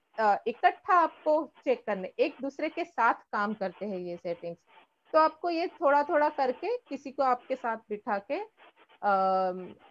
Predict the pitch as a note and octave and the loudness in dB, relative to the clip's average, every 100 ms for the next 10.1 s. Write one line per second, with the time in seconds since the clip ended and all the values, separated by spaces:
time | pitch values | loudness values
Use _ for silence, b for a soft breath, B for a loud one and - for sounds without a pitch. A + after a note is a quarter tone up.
0 | - E4 B4 C#4 - C4+ C4 C4 C4 B3 | -12 -6 0 0 0 -2 4 4 4 2
1 | A3+ A3 C#4 - A3 G4 A4+ C#4+ - C4+ | 0 0 -2 -2 -2 -2 -4 -8 -4 -2
2 | C#4 D#4+ C#4 C#4 _ C4+ B3 C#4+ D4 D4 | -2 -2 -2 -2 _ 0 2 2 -6 -4
3 | D4+ D#4+ D4 A3+ A#3 - A3+ - C4+ F4+ | -4 -4 -2 -2 -2 -4 -8 -4 -4 -4
4 | F#4 F4+ C4 B3 D4+ - F4 F4 B3+ A#3+ | -8 -8 -4 -4 -4 0 0 2 0 0
5 | A#3 B3 D#4+ D#4 B3 G3 G#3 C#4+ F#3 G#3 | -2 -2 0 -2 -2 -2 -2 -6 -2 -2
6 | G#3 - A#3+ A4 _ _ _ _ G#3+ C#4 | -2 -2 -2 -2 _ _ _ _ 2 4
7 | C#4 C4+ - A4 A4 A#3+ A#3 C4 C4+ B3+ | 4 2 -4 -4 -2 -2 -2 -4 -6 -10
8 | - G3 F#3+ F#3+ F3+ _ _ - F3+ D#3 | -4 -2 0 -2 -4 _ _ -12 -10 -10
9 | F3+ G#3 G#3+ C4 C4+ D4 D#4 D4+ D4 C#4+ | -2 2 4 2 0 -2 0 0 -2 -2
10 | E4+ | -2